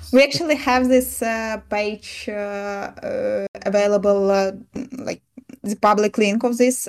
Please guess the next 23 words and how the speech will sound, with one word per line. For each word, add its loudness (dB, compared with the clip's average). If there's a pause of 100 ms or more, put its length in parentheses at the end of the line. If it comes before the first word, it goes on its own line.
uh, 0
available, 2
so -2
you 0
can -4
share, 2
uh, 0
a 6
report 4
of -2
specific -4
stream 0 (260)
to 2
your 6
community, 2
and, 0
uh, 4
they 4
can 0
do 2
all 4
this, -4
uh, -2